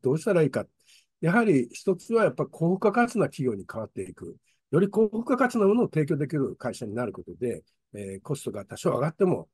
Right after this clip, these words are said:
大丈夫だという企業になるということが大事ですね。でも、高付加価値企業を目指すためにはですね、やはりそれなりに独自性というものを持っていないと、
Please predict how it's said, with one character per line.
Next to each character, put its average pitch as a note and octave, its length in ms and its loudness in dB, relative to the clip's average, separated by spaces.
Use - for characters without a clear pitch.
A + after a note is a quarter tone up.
大 A#2+ 160 -4
丈 D#3 100 0
夫 D#3 100 0
だ - 120 -10
と - 80 -8
い E3 120 0
う E3 120 2
企 - 220 -6
業 G#2 100 -2
に A2+ 200 -6
な - 120 -10
る - 60 -20
と F3 60 -4
い - 20 0
う E3+ 40 0
こ F#3 80 -2
と F#3+ 80 -2
が C#3+ 120 -2
大 G#2+ 180 -6
事 G2 60 -8
で - 60 -12
す - 140 -8
ね。 C3 160 0
で D#3+ 80 4
も、 C#3 180 6
高 G#3+ 280 6
付 - 100 -6
加 A#3+ 160 4
価 A#3+ 160 4
値 - 120 -10
企 A#3+ 200 6
業 A#3 80 8
を F3 80 8
目 D3 100 8
指 D3 140 8
す - 80 -4
た B2 80 0
め A#2+ 100 4
に A#2 120 2
は - 80 -8
で - 80 -16
す - 120 -18
ね、 F2+ 140 -10
や A2+ 80 -8
は F3+ 100 4
り A#2+ 60 0
そ E3 180 -2
れ F3+ 100 2
な F3+ 120 4
り D#3 80 2
に F#2+ 160 0
独 C3 240 0
自 F#3 160 0
性 F#3+ 240 2
と - 120 -4
い C#3 40 2
う - 20 0
も G#2+ 100 0
の G2+ 60 -4
を F#2+ 40 -6
持 G#2 80 -6
っ F#2+ 40 -10
て - 120 -10
い F2 60 -6
な F2 120 -8
い D#2 60 -16
と、 - 220 -16